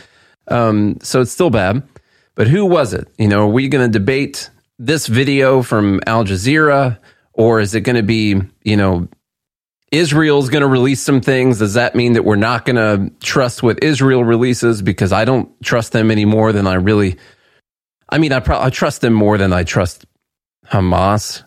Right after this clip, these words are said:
I guess, because it, I, I don't know.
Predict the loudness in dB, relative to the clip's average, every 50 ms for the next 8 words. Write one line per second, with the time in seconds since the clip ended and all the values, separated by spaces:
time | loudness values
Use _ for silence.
0 | _ _ _ _ _ -2 -2 -2 0 0 0 0 0 0 -2 -6 -10 -14 -16 -18
1 | _ _ _ _ _ _ _ _ -8 -6 -2 -2 0 0 0 0 -2 -4 -8 -10
2 | -12 -14 _ _ -8 -8 -8 -8 _ _ _ _ -6 -4 -4 -4 -6 -10 _ _
3 | _ _ _ _ _ _ _ _ -4 -2 0 0 0 0 0 0 0 -2